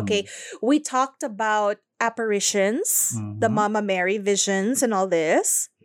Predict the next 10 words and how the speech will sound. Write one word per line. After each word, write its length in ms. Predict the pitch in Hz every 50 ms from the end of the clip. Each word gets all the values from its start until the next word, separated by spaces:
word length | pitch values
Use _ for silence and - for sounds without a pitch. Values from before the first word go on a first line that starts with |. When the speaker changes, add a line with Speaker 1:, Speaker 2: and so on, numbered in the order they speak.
| _ _ - - - - - - - _ _ _
Speaker 1:
And 460 | - 226 247 233 240 240 233 233 214 - - - - - - _ _ _ _ _ _ -
today, 800 | - 311 226 214 - - 302 311 302 262 226 185 143 135 190 - _ _ _ -
I 140 | 240 277 285
would 180 | 277 254 240
like 220 | 240 233 247 269 262
to 80 | - 269
give 160 | 262 262 240
a 80 | 247
shout 400 | 233 - - - 247 240 240 247
out 300 | 233 233 226 208 202 202